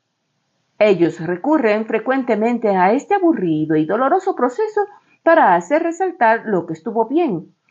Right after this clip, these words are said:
de manera que los jugadores puedan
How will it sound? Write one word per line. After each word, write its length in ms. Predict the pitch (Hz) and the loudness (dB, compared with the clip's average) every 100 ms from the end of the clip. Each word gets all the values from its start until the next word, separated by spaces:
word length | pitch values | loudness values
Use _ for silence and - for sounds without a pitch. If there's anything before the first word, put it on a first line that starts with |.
| _ _ | _ _
de 120 | 214 | 0
manera 400 | 214 233 381 392 | 0 2 0 0
que 100 | 220 | 0
los 180 | 180 180 | -2 -2
jugadores 880 | 170 - 349 240 196 254 233 240 - - | -8 2 2 4 2 2 2 -2 -12 -4
puedan 580 | 285 285 285 285 - | 2 4 2 -4 -8